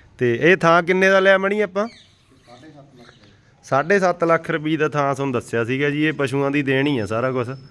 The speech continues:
Speaker 1: ਚਲੋ, ਰੱਬ ਹਰੇਕ ਤੇ ਕਿਰਪਾ ਰੱਖੇ, ਮਿਹਨਤ ਕਰਦੇ ਰਵਾਂਗੇ ਤਾਂ ਰੱਬ ਸੁਣਦਾ, ਹਨਾ। ਤੇ ਕੋਈ ਟਾਈਮ ਸੀ ਵੀ ਥਾਂ ਦੇਣਾ ਵੀ ਪਿਆ, ਤੇ ਚਲੋ, ਅੱਜ ਵੇਖੋ ਤੁਸੀਂ ਵੀ ਜੇ ਆਪਾਂ ਇਹਨਾਂ ਨਾਲ ਜੁੜੇ ਰਹੇ, ਕੰਮ ਕਰਦੇ ਰਹੇ, ਤਾਂ ਰੱਬ ਦੀ ਕਿਰਪਾ ਨਾਲ ਅੱਠ ਮਰਲੇ ਥਾਂ ਹੈ।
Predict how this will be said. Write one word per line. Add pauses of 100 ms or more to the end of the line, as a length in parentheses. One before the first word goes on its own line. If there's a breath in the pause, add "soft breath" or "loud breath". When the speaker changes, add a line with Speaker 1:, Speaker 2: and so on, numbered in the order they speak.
(480 loud breath)
Speaker 1:
ਚਲੋ,
ਰੱਬ
ਹਰੇਕ
ਤੇ
ਕਿਰਪਾ
ਰੱਖੇ,
ਮਿਹਨਤ
ਕਰਦੇ
ਰਵਾਂਗੇ
ਤਾਂ
ਰੱਬ
ਸੁਣਦਾ,
ਹਨਾ। (1080 loud breath)
ਤੇ
ਕੋਈ
ਟਾਈਮ
ਸੀ
ਵੀ
ਥਾਂ
ਦੇਣਾ
ਵੀ
ਪਿਆ,
ਤੇ
ਚਲੋ,
ਅੱਜ
ਵੇਖੋ
ਤੁਸੀਂ (360 loud breath)
ਵੀ
ਜੇ
ਆਪਾਂ (480 loud breath)
ਇਹਨਾਂ
ਨਾਲ
ਜੁੜੇ
ਰਹੇ, (100)
ਕੰਮ
ਕਰਦੇ
ਰਹੇ,
ਤਾਂ
ਰੱਬ
ਦੀ
ਕਿਰਪਾ
ਨਾਲ
ਅੱਠ
ਮਰਲੇ
ਥਾਂ
ਹੈ।